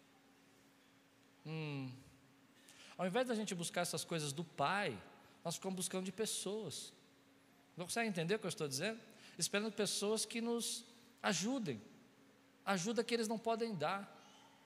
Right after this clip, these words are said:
Ajuda que eles não podem dar porque eles não têm. Eles não têm o amor.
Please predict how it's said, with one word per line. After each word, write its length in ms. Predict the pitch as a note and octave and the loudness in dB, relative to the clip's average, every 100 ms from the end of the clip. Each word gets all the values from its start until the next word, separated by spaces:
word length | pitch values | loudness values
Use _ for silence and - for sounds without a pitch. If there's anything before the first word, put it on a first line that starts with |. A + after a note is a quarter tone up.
| - - - | -20 -6 2
Ajuda 540 | F#3 D#3 A#3+ A3+ G3+ | 4 4 2 4 2
que 120 | D#3+ | 2
eles 120 | F#3 | 0
não 120 | F3 E3+ | 0 2
podem 300 | F3+ D#3+ D3+ | 2 2 2
dar 160 | G3 | 0
porque 240 | G#3 G#3+ A3+ | 0 -2 0
eles 160 | A3 | 0
não 120 | A3+ | -2
têm. 380 | A3 F#3+ F#3+ A3+ - - - | -2 0 0 -2 -10 -14 -2
Eles 140 | F#3 | 0
não 140 | F#3+ G3+ | 2 2
têm 160 | A3 | 2
o 100 | A3+ | 2
amor. 340 | A#3 F3 A3 | 2 2 0